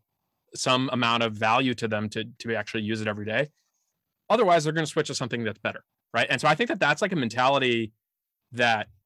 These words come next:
a lot of Web two marketplace companies or with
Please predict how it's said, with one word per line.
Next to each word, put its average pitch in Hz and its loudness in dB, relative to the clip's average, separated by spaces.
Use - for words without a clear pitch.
a 127 -2
lot 147 4
of 190 -2
Web 135 2
two 127 0
marketplace 131 -2
companies 135 0
or 113 0
with 110 -2